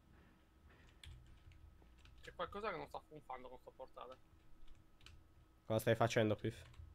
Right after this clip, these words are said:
Speaker 1: Ci butto dentro la roba e lui non me la rende.
Speaker 2: Allora, mancano solo due di questi cazzilli.
Speaker 1: Ok, mi ha
Speaker 2: Ecco qua.
Speaker 1: aggiornato il, ehm,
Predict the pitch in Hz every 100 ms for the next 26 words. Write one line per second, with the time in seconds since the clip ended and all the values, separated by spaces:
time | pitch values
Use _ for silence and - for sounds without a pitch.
0 | - - - 185 196 202 202 202 214 202
1 | 180 180 147 147 123 131 131 - - -
2 | - - - - - - - - - -
3 | - - - - - - - - - -
4 | - - - - - - - - - -
5 | - - - - - - - - - -
6 | 135 117 104 101 98 98 - - 107 107
7 | 104 104 - 113 107 127 117 113 117 120
8 | 135 - 196 208 160 117 - - - -
9 | - - - - - - - - - -
10 | - - - - - - - 254 - 165
11 | 151 - 196 214 247 262 330 269 214 196
12 | 170 160 151 147 139 139 135 123